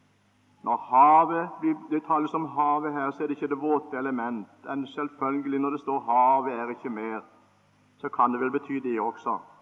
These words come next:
Men her betyr det, han, det stiger opp ifra folkehavet. Det er en person som stiger fram og merker seg ut. Og legg nå merke til hva det står om han.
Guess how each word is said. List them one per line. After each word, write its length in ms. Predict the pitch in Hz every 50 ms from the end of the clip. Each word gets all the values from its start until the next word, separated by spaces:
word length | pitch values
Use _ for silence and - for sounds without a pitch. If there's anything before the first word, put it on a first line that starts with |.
| _ _ _ _ _ _ _ _ _ _ _ _ _ _ _ _ _ _ -
Men 240 | 120 127 135 143 135
her 300 | - 120 139 160 170 165
betyr 380 | 170 165 165 - 156 143 131
det, 240 | 120 123 117 - - -
han, 200 | 127 135 139 135 - -
det 120 | 147 139
stiger 420 | - - 156 139 131 147 151 - 160
opp 380 | 185 185 - - - - - - _ - _ _ - 147
ifra 260 | 139 139 - 143 139 -
folkehavet. 840 | - 143 143 139 131 135 131 117 107 110 110 107 110 104 107 104 92 - - - - _ _ _ _ _ _ _ _ _ _ _ _ _ _ _ _ _ _ -
Det 80 | 131
er 100 | 139 147
en 60 | 151
person 540 | 143 - 165 165 156 - - 156 160 156 151
som 180 | 147 - 160 160
stiger 380 | - - 156 151 151 160 160 156
fram 380 | - 131 135 135 131 123 107 104 - - - -
og 120 | 143 135
merker 360 | 135 143 151 147 151 - 143
seg 200 | 131 - 147 135
ut. 240 | 123 117 110 90 _ _ _ _ _ _ _ _ _ _ _ _ _ _ _ _ _ _ _ _ _ _ _ _ _ _ _ _ _ _ _ _ _ _ _ _
Og 100 | - 147
legg 160 | 151 160 170 170
nå 80 | 180
merke 320 | 180 175 165 151 - - 147
til 180 | - 160 151 -
hva 120 | 143 143
det 100 | 151 143
står 200 | - 135 127 123
om 80 | 120 117 113
han. 140 | 110 98